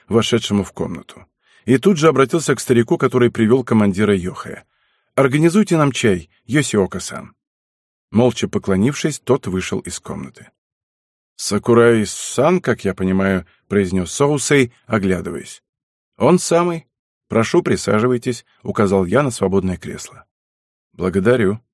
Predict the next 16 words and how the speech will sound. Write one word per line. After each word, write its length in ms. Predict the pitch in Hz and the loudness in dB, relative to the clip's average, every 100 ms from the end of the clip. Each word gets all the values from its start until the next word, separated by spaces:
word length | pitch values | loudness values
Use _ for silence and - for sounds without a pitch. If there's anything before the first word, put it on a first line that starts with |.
| _ | _
кивнул 360 | - 98 95 90 | -6 -2 0 0
он. 180 | 90 80 _ _ _ _ _ _ _ _ _ _ - | -4 -8 _ _ _ _ _ _ _ _ _ _ -2
Комната 400 | - 170 156 135 | 2 2 2 0
была 200 | 127 147 | 2 0
обставлена 540 | - - 151 143 135 | -2 -2 0 0 0
в 60 | 117 | 0
западном 520 | 107 98 - 87 85 | 0 0 -2 -8 -8
стиле, 460 | - 147 147 127 - _ _ _ | -4 0 2 2 0 _ _ _
так 160 | - | -4
что 180 | - 135 | -2 -4
сидеть 380 | 120 117 127 120 | -2 0 0 0
на 100 | 110 | 0
полу 280 | 104 110 135 | 2 0 2
нам 220 | 107 98 | 2 2
не 60 | 92 | -2
пришлось. 640 | 90 82 - 73 - | -6 -12 -12 -14 -16